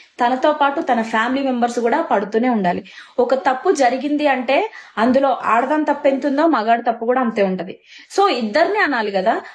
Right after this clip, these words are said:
అంతేగాని "అది అట్లంటమ్మా, ఇది ఇట్లంటమ్మా, అట్లా ఇట్లా" అని ఓ నా, నా మాటలు మాట్లాడతారు. అంటారు కదా, ఆడవాళ్ళకి ఆడవాళ్ళే శత్రువులు అని చెప్పి. నిజంగా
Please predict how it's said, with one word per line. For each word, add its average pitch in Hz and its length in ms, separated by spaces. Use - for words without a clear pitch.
అంతేగాని 285 640
"అది 226 140
అట్లంటమ్మా, 285 680
ఇది 233 160
ఇట్లంటమ్మా, 269 600
అట్లా 277 380
ఇట్లా" 240 280
అని 302 160
ఓ 233 360
నా, 220 320
నా 214 200
మాటలు 226 400
మాట్లాడతారు. 214 640
అంటారు 302 320
కదా, 269 540
ఆడవాళ్ళకి 277 500
ఆడవాళ్ళే 233 420
శత్రువులు 233 400
అని 208 100
చెప్పి. 202 460
నిజంగా 214 460